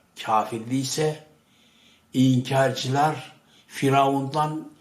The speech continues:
iki kat daha fazla kafirdirler. Ebu Cehil ne kadar müşrik idiyse inkarcılar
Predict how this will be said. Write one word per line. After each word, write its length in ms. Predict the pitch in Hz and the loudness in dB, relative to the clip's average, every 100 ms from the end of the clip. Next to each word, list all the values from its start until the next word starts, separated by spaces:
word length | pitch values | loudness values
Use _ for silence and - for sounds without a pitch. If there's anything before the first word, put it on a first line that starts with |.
| _ _ | _ _
iki 480 | 160 - - 247 - | -2 -2 0 0 0
kat 400 | - 127 - - | -4 -8 -8 -6
daha 300 | - - 107 | -6 -2 -4
fazla 680 | - 90 85 - - - - - - _ - | -4 -12 -12 -14 -14 -14 -18 -20 -20 _ -18
kafirdirler. 1000 | - - - - - - - - - - _ - - - - - | -14 -14 -14 -20 -20 -20 -20 -20 -20 -20 _ -20 -16 -16 -8 4
Ebu 800 | 180 175 202 226 226 208 202 - 135 | 6 6 6 6 6 6 4 -4 2
Cehil 560 | 156 170 190 180 160 | 4 6 4 2 2
ne 200 | 175 208 | 4 4
kadar 380 | 170 165 160 131 | 4 4 4 2
müşrik 500 | 117 123 - 151 131 | 2 0 0 -2 -2
idiyse 760 | 151 143 170 160 180 180 165 - - - - - - | -4 -2 -2 -2 0 0 -2 -8 -20 -20 -20 -12 0
inkarcılar 1040 | 165 170 - 175 170 160 160 170 185 196 | 4 4 2 4 4 4 2 6 6 6